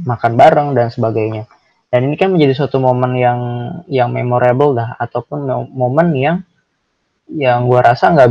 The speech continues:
bisa datang dua kali gitu. Jadi ini emang bener-bener harus dimanfaatkan gitu ya, harus bisa dimaksimalkan gitu.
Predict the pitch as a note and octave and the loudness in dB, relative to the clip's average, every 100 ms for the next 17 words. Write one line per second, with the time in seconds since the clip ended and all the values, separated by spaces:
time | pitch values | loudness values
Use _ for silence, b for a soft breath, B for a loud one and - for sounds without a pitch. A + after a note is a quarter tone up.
0 | A#2+ - A#2+ A#2 A#2 A#2+ A#2 A#2+ A#2+ A#2 | 4 0 0 2 0 -2 -2 -2 0 0
1 | - F#3 E3 C#3+ A2+ - - _ _ B2 | 4 4 4 2 -2 -10 -20 _ _ 2
2 | D#3+ F3 F3+ D3+ C3 C3 A#2+ A#2+ C#3+ D#3+ | 2 4 2 2 2 2 2 0 0 0
3 | B2 B2 - B2 A#2+ A#2 A#2 - A#2 A#2 | -2 -2 -4 -4 -2 0 -2 -2 -2 -2
4 | - - C#3 C3+ B2 A2+ A#2 A#2 A2+ _ | 0 6 8 6 2 -4 -2 -2 -4 _
5 | _ _ _ _ - - B2 B2+ B2 B2 | _ _ _ _ -6 -4 -2 -2 0 0
6 | A#2 A#2+ A#2 A#2 A#2 A2 - A#2+ A#2 A#2 | 0 0 2 0 -2 -8 -8 -4 -4 0
7 | C#3 C3 A2+ A2+ | 0 0 -4 -6